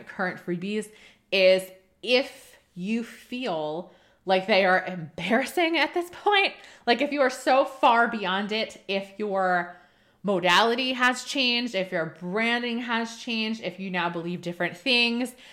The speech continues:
and you're just like, "Oh, it's super cringy," and it's not something that you wanna go and necessarily, like, re-record or redo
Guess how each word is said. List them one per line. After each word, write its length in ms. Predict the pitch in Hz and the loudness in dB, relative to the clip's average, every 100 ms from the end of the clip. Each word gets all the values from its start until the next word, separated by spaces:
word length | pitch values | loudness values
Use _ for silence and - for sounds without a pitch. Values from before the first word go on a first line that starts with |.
| - - | -10 0
and 120 | 202 | 2
you're 120 | 202 | 2
just 200 | 196 196 | -2 0
like, 260 | 185 165 - - _ _ _ - | 0 0 -2 -20 _ _ _ -8
"Oh, 320 | 415 427 427 | 0 4 4
it's 120 | 359 330 | 2 0
super 200 | 294 294 | 2 2
cringy," 340 | 294 247 233 | 4 4 2
and 100 | 190 | 0
it's 100 | 196 | 0
not 160 | 214 196 | -2 0
something 220 | 208 208 | -2 -2
that 160 | 196 | -4
you 60 | 208 | -2
wanna 180 | 190 185 | -2 0
go 280 | 180 175 175 | 4 4 4
and 120 | 175 | 2
necessarily, 720 | 175 180 175 175 170 170 175 | -4 -4 -2 2 2 2 2
like, 240 | 165 160 - - _ 170 | 2 0 -10 -20 _ -6
re-record 680 | 190 220 196 - 185 185 | 0 0 0 0 4 4
or 140 | 175 156 | 2 -4
redo 600 | 180 151 170 170 196 | -4 -2 0 0 -2